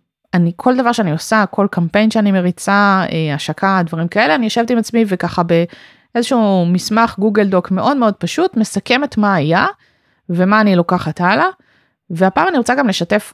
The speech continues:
אתכם במה היה ומה אני לוקחת הלאה. אז בואו נתחיל קודם כל מנתונים מספריים. אה, קודם כל, אני שמחה להגיד שקנו את הקורס הרבה יותר ממה שאני הערכתי, וזה היה סופר מדהים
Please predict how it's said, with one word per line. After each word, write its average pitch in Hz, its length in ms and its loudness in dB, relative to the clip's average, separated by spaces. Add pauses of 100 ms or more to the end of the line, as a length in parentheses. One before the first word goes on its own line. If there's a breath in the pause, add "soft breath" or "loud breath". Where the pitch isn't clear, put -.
אתכם 208 400 2
במה 160 260 2
היה 165 260 4
ומה 151 220 2
אני 143 140 2
לוקחת 147 420 -6
הלאה. 226 220 0 (760)
אז 190 220 -2
בואו 320 220 2
נתחיל 311 180 0
קודם 269 180 2
כל 277 160 2
מנתונים 196 640 2
מספריים. 208 640 -2 (760)
אה, 170 220 2
קודם 330 220 0
כל, 269 160 0 (120)
אני 170 200 -2
שמחה 170 300 -2
להגיד 202 240 2
שקנו 185 340 -4
את 220 80 -4
הקורס 220 460 0
הרבה 156 320 -2
יותר 233 260 2
ממה 190 260 2
שאני 165 320 0
הערכתי, 165 500 -4 (640 soft breath)
וזה 160 260 0
היה 180 260 2 (140)
סופר 233 540 -2
מדהים 196 680 0